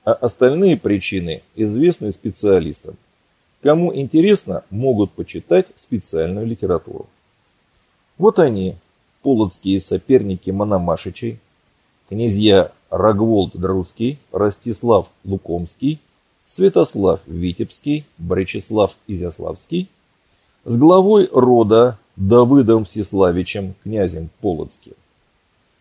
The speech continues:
Всего пять князей, имена которых донесли до нас летописи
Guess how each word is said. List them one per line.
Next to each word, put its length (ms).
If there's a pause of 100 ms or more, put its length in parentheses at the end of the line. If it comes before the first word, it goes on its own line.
(160)
Всего 560 (200)
пять 280
князей, 580 (360)
имена 360
которых 560
донесли 440
до 160
нас 260
летописи 720